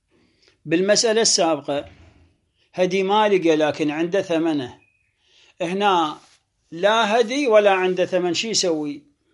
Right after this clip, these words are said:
قال سبحانه وتعالى في كتابه الكريم: "فمن لم يجد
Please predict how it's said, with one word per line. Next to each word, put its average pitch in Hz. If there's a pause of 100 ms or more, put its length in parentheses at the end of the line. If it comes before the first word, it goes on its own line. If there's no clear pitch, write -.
(1400)
قال 196
سبحانه 190
وتعالى 175 (520)
في -
كتابه 170
الكريم: 165
"فمن 165
لم 170
يجد 165